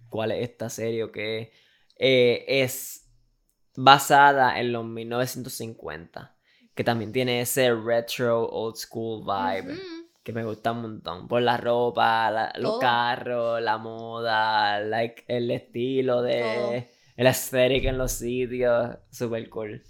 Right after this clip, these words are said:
Speaker 1: bien diferente. So, yeah, vimos ese, lo terminamos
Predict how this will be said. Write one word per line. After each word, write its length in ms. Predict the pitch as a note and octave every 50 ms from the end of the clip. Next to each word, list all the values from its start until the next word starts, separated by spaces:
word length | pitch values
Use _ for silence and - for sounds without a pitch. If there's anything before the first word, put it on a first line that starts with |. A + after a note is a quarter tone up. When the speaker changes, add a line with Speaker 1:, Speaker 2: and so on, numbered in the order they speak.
| _ _ _ _
Speaker 1:
bien 180 | - A2+ A#2 A#2
diferente. 760 | A#2+ A#2+ A#2 - A2 A2 A2 G2+ F#2+ G2 - - - B2 A#2+ - - - - _ _ _ _ _ _ _ _ - - -
So, 260 | - - - C3 A#2+ A#2+
yeah, 420 | A#2+ B2 A#2+ A#2 G#2 F#2+ - - - _ _ - _ _ _ -
vimos 280 | B2+ A2+ B2 C3+ C#3+ D3
ese, 200 | D3 - D#3 C3
lo 120 | A#2 G#2 A2+
terminamos 640 | B2 A#2+ A#2+ A#2+ A#2+ A#2+ C3 C3+ C#3 C3+ C3+ C#3